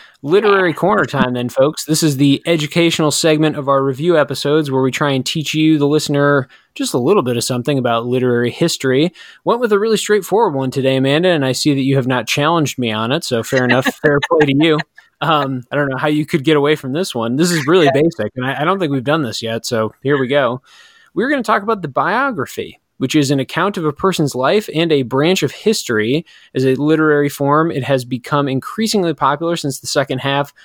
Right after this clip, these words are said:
Speaker 1: of the seventeenth century, before which period it is quite rare. Almost any form of material is germane to the biog-, biographer's purpose, including, you know, letters, correspondence, any first or secondhand accounts, wh-, whatever, even histories can be useful.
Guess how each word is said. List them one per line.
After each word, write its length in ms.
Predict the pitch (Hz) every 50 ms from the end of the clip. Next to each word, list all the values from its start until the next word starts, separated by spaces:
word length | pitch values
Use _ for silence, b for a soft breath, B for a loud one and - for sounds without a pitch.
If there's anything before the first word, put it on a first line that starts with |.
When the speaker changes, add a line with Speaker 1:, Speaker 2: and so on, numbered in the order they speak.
| b b b -
Speaker 1:
of 80 | 127
the 80 | 127 127
seventeenth 500 | - 156 143 131 131 - - 127 107 -
century, 480 | - 156 165 170 - 226 240 254 240
before 340 | 214 - - - - 143 135
which 200 | 135 131 - -
period 340 | - - 143 143 139 139 -
it 140 | - 135 127
is 180 | 120 113 113 110 _ _ - _
quite 240 | - 151 143 131 131
rare. 380 | 120 117 113 113 123 147 160 - B B B B B B B B B
Almost 280 | 151 160 156 147 - -
any 180 | 165 175 190
form 300 | 185 - 185 180 180 180
of 100 | 170 147
material 560 | 147 151 143 - - - 170 170 170 165 165 156
is 120 | 147 131
germane 440 | - - 143 139 139 139 147 156 156
to 100 | - 143
the 80 | 139
biog-, 400 | 120 131 127 120 120 131 123 127 - -
biographer's 800 | 139 135 - 131 127 131 131 139 139 135 139 - - 127 123 -
purpose, 520 | _ _ - 175 190 190 - 240 233 -
including, 460 | 165 143 - - 147 139 131 127 127 123
you 80 | 123
know, 120 | 117 110 104
letters, 440 | 104 120 120 123 127 120 120 113
correspondence, 760 | - - 127 123 117 - - 123 117 120 120 120 120 120 - -
any 340 | 131 127 123 120 117 110 B B B B B B
first 320 | - 147 135 131 120 -
or 60 | 135
secondhand 480 | 120 - 131 127 - 123 131 131 120 117
accounts, 460 | - - 131 120 120 120 113 - -
wh-, 260 | - - 120 101 131
whatever, 340 | 127 131 131 143 131 113 117
even 220 | 131 156 160 170
histories 500 | - - 165 - - - 113 107 107 101
can 120 | - 123 110
be 80 | 110
useful. 480 | 107 107 113 113 - 113 117 131 135